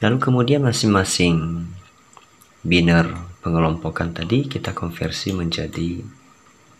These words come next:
eh, desimal. Misalnya biner satu nol nol ini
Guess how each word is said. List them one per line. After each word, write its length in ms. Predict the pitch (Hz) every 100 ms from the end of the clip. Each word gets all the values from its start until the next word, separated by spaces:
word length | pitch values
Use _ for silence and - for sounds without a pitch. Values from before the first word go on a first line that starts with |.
| - - -
eh, 420 | 78 76 69 67 -
desimal. 680 | 147 - 82 82 113 160 165 - _ _ _ _ _ - -
Misalnya 640 | - - 85 104 127 135 - - - - _ _
biner 320 | - 82 82 82
satu 400 | - 85 82 82
nol 240 | 80 78
nol 240 | 80 80
ini 320 | 78 98 139